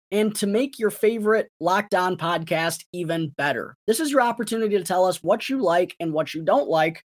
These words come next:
about the Locked On Podcast Network. So you just gotta go to locked on podcast dot com slash survey right now to get started. It won't take very long, and everyone that completes this survey, plus if you go and leave my show a review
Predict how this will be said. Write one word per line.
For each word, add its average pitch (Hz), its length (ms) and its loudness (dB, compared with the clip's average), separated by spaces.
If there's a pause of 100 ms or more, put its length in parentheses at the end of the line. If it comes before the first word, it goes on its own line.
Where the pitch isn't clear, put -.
(240)
about 160 180 0
the 156 80 -4
Locked 165 280 0
On 185 160 0
Podcast 196 580 0
Network. 73 380 -14
So 170 280 0 (360)
you 190 80 -6
just 247 160 2
gotta 294 220 4
go 220 180 4
to 214 340 -2
locked 185 380 -4
on 226 220 0
podcast 165 640 -4
dot 160 260 -2
com 151 400 -4
slash 190 640 -2
survey 165 680 0 (120)
right 165 280 0
now 175 380 2 (120)
to 156 100 -8
get 165 180 -2
started. - 480 -4
It 107 80 -8
won't 240 180 -2
take 262 220 2
very 214 220 2
long, 170 360 0 (380)
and 165 240 -6
everyone 233 460 2
that 175 160 0
completes 240 520 -8 (120)
this 208 180 0
survey, 165 680 0 (140)
plus 247 580 0 (220)
if 160 100 -8
you 190 60 -4
go 262 180 4
and 226 120 0
leave 226 320 -2 (100)
my 175 300 -2
show 190 480 0
a 170 120 0
review 165 640 -4